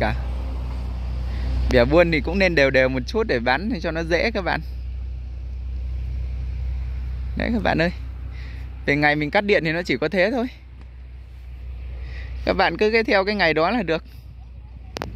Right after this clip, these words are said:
Nó dễ mà. Thường thì mình không hay bị sớm trễ lắm, tại vì mình cứ căn chuẩn những cái ngày khoảng tầm như thế mình cắt ấy.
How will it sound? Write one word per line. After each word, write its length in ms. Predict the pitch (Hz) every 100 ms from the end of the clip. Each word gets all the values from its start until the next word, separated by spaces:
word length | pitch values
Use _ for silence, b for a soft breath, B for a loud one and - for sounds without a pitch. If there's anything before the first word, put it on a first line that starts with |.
| - - - B B B - -
Nó 120 | 262
dễ 220 | 190 190 247
mà. 200 | 254 160 - - - - - - - B B B B B - - - - -
Thường 220 | 180 180
thì 80 | 180
mình 160 | 175
không 160 | 180 233
hay 180 | 311 226
bị 160 | 196
sớm 280 | 180 196 247
trễ 200 | - -
lắm, 180 | 233 233
tại 100 | 370
vì 120 | 185
mình 160 | 175 175
cứ 120 | 233
căn 240 | - 226 226 -
chuẩn 180 | - 127
những 160 | 151 196
cái 120 | 262
ngày 260 | 214 170 160 160
khoảng 220 | - 123 131
tầm 220 | 165 170
như 120 | 208
thế 160 | 214 214
mình 180 | 254
cắt 180 | 196 233
ấy. 160 | -